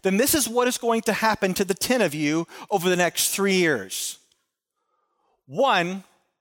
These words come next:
will get divorced and leave the church. Three will leave because you got your feelings hurt. One, tragedy will strike and you'll leave. Two, you'll leave because of failure and shame.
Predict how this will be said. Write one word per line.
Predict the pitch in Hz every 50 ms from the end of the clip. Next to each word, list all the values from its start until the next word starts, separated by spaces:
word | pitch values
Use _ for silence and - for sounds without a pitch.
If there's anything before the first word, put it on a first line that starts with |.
| _
will | - 151
get | 139 160 151
divorced | - 151 135 147 151 151 151 - -
and | 160 147
leave | 143 147 139
the | 131
church. | 139 - - 170 151 - - - - - - _ _ _ _ _ _ _ _ _ _ _ _ _ _ _ _ _ _ _ _ _ _ _ _ _ _ _ _ _
Three | - - - 277 320 285 240 202 196 208 226 - _ _ _ _ _ _ _ -
will | 185 185
leave | 185 196 202 214 214 202
because | - 208 196 - - 214 185 -
you | 190 185
got | 190 185 190
your | 180 185
feelings | - - - 220 196 175 156 139 -
hurt. | - 113 92 - - - - - _ _ _ _ _ _ _ _ _ _ _ _ _ _ _
One, | - 165 220 294 262 190 170 165 190 214 226 - - - _ _ -
tragedy | - - - 269 269 262 254 202 220 190 190
will | 175 165 160
strike | - - - 185 175 175 180 185 - - - _ _ _ _ _ _ _
and | - 156
you'll | 147 143 139 139
leave. | 143 151 147 156 208 240 - - - _ _ _ _ _ _ _ _ _ _ _
Two, | - - 330 381 349 262 220 220 247 247 - - - - _ _ _ _ _
you'll | - 202 190 190 190
leave | 196 202 220 220 220 214
because | - 208 - - 196 180
of | 180 170
failure | - - 202 190 185 190 175 165 160
and | 160 160 160
shame. | - - 214 208 196 196 196 202 208 202